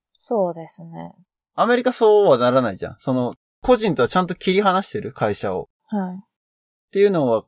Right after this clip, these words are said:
Speaker 2: 決定的に違うのかな。だからその失敗した時のダメージの差っていうのは確かに大きいんだろうなとは思う。
Speaker 1: うん。あとやっぱりそのなんかすぐ立ち上がるじゃないですか。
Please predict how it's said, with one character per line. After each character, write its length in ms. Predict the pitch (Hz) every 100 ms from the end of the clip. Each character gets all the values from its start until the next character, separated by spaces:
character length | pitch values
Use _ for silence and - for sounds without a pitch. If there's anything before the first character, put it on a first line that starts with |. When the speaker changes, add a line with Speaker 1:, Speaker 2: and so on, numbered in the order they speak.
| _
Speaker 2:
決 220 | - 127
定 160 | - 151
的 120 | 139
に 100 | 147
違 160 | 135 131
う 180 | 135 123
の 100 | 95
か 80 |
な。 100 | 107
だ 120 | 104 104
か 40 |
ら 40 |
そ 100 | 107
の 80 | 117
失 240 | 110 - -
敗 140 | 220 226
し 40 |
た 80 | 226
時 180 | - 175
の 120 | 131
ダ 180 | 127 127
メ 180 | 180
ー 40 | 175
ジ 100 | 127
の 120 | 113
差 160 | - 113
っ 60 |
て 120 | -
い 20 | 175
う 40 |
の 80 | 127
は 120 | 98
確 240 | - 123
か 140 | - 110
に 120 | 95
大 80 | 104 _
き 200 | 147 131
い 60 | 107
ん 40 |
だ 80 | 90
ろ 140 | 90
う 40 | 82
な 140 | 82
と 160 | - 95
は 60 |
思 260 | 62 - - _ _ _ _ _
う。 40 | 190
Speaker 1:
う 20 |
ん。 480 | 190 190 185 180 180 _ -
あ 120 | 285
と 120 | 285
や 80 | 247
っ 60 | 226
ぱ 120 | -
り 80 | 247
そ 100 | 226
の 100 | 202
な 120 | 190
ん 80 | 185
か 120 | -
す 280 | - - 392
ぐ 140 | 381 294
立 200 | - 220
ち 240 | - 240
上 160 | 233 226
が 180 | 226
る 160 | 202 175
じ 60 | 160
ゃ 80 |
な 140 | 151 151
い 40 |
で 80 | -
す 80 | -
か。 200 | - -